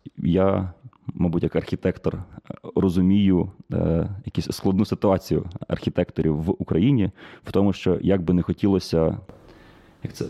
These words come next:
створити ідеальний проект, е, тобі довед-, доводиться вибирати, ну, там, три хороші умови з десяти. І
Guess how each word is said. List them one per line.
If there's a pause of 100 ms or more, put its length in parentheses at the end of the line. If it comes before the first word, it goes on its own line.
створити
ідеальний
проект, (280)
е,
тобі
довед-,
доводиться
вибирати, (140)
ну,
там, (840)
три (120)
хороші
умови (160)
з
десяти. (420)
І